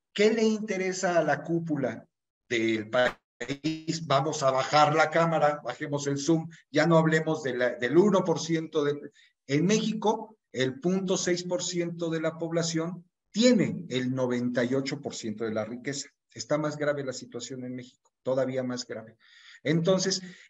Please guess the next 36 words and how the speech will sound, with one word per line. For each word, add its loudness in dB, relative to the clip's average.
este, 2
este 0
uno 2
por -4
ciento -4
de 2
la -2
población -4
determina 0
también -2
qué 0
se -4
debe 0
decir -6
y -12
qué -6
no -4
se -10
debe -4
decir, -6
y -6
cómo 4
se 0
deben -2
decir -8
las -6
cosas. -12
Entonces, 0
es, 2
es 0
oportuno 2
decirlo 0
en -2
estos -2
momentos -2
electorales, 0